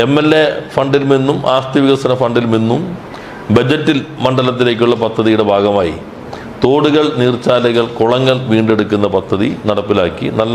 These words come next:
മാറ്റം അതിൻ്റെ ഭാഗമായി രൂപപ്പെടുത്താൻ കഴിഞ്ഞു. വലിയ, ആ, വെള്ളപ്പൊക്കമൊന്നും ഇല്ലാത്ത രൂപത്തിൽ, ആ, കുറച്ചുകൂടി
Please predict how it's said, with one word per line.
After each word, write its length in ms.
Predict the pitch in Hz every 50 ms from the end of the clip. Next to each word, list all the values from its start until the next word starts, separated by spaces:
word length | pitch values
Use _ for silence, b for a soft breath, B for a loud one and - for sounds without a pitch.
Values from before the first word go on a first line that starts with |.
| 117 110
മാറ്റം 320 | 107 110 110 - 127 107 78 - - B B B B B B B - 101
അതിൻ്റെ 220 | 113 117 113 113 113 110
ഭാഗമായി 440 | 104 104 104 104 101 101 101 98 98 - - - - -
രൂപപ്പെടുത്താൻ 540 | 101 98 101 101 104 104 98 98 104 98 95 92 90
കഴിഞ്ഞു. 300 | 85 85 87 98 120 175 220 - - B B B B B B B B - -
വലിയ, 260 | 110 110 120 120 120 117 113 113 117 117 - - - - - - - - 113
ആ, 40 | 107 104 104 104
വെള്ളപ്പൊക്കമൊന്നും 760 | 113 117 120 117 120 120 117 110 - 117 110 110 110 117 120 117 110
ഇല്ലാത്ത 300 | 107 107 107 110 107 113 110 104
രൂപത്തിൽ, 400 | 104 98 98 98 98 - 123 - - - - - - B B B B B B - - - - 98
ആ, 20 | 101 98 98 98 -
കുറച്ചുകൂടി 520 | 117 123 123 - 147 143 143 147 139 139